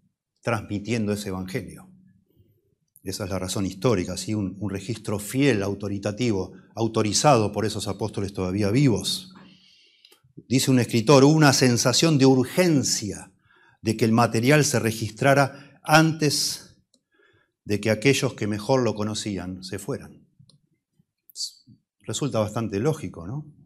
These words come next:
En segundo lugar, hay una ra-, razón catequística. No usamos nosotros la palabra catequesis, no la usamos, pero e-, existe en el idioma griego, catequizar, eh,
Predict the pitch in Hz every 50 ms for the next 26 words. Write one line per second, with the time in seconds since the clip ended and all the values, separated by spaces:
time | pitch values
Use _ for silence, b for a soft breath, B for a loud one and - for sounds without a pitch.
0 | _ _ _ _ _ _ _ _ _ _ _ _ _ _ _ _ _ _ _ _
1 | _ _ _ _ _ _ 113 120 117 - 143 151 165 170 156 143 135 139 147 165
2 | 160 165 165 160 147 135 135 135 143 - - - 123 127 - - 160 160 147 -
3 | - 120 107 123 123 117 - 185 190 - - - - 117 95 - 107 104 113 143
4 | 147 - 208 202 170 151 139 123 160 147 151 131 123 113 120 127 139 135 123 120
5 | - 117 110 - 110 - - - 147 143 147 - 151 139 - - - - - -
6 | _ _ b b b b b b b b b b - _ _ _ _ _ _ _
7 | _ _ _ _ _ _ _ _ _ _ _ _ _ _ _ - 123 131 117 113
8 | 107 - - 139 110 98 98 95 - - - - - _ _ _ 120 110 110 110
9 | 107 107 107 104 98 101 - - 104 - - 147 143 143 - 110 107 104 101 101
10 | 98 95 104 107 117 113 110 107 110 117 123 120 104 98 104 101 104 - _ _
11 | _ _ _ _ _ _ - 101 - - 101 - - 95 - - - 135 113 98
12 | 104 104 - - _ _ _ _ b b b b b b b _ _ _ _ _
13 | _ _ _ - 92 87 90 90 90 -